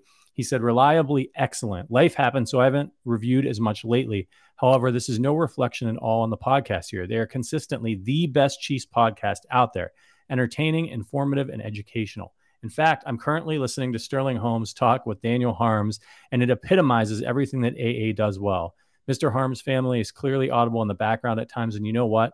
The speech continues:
I love that. It doesn't happen all the time by any means, but it's a great reminder that these are real, live Chiefs fans talking about the team we love. I can't recommend this group often enough or highly enough. Thanks, y'all."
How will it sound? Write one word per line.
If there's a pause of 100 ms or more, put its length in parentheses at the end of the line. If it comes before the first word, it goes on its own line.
(140)
I
love
that. (360)
It
doesn't
happen (120)
all
the
time
by
any
means,
but
it's
a
great
reminder
that
these
are
real,
live
Chiefs
fans (380)
talking
about
the
team
we
love. (100)
I
can't
recommend
this
group
often
enough (720)
or
highly
enough.
Thanks,
y'all."